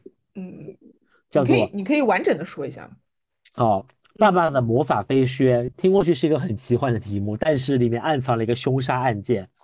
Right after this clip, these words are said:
Speaker 2: 第一个爸爸的鞋子在飞是，父亲每天都在应酬，半夜回家总是酩酊大醉，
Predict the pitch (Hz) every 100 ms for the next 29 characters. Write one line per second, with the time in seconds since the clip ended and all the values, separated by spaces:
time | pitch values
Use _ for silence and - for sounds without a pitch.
0 | _ _ _ _ _ _ _ - 220 240
1 | 175 180 165 127 123 117 110 123 127 113
2 | 127 127 - 113 - _ _ _ _ _
3 | - 190 - 135 120 127 95 - 156 151
4 | 147 139 127 139 110 - 98 90 - _
5 | _ - 185 160 131 117 151 147 117 113
6 | 101 101 117 170 170 143 110 127 104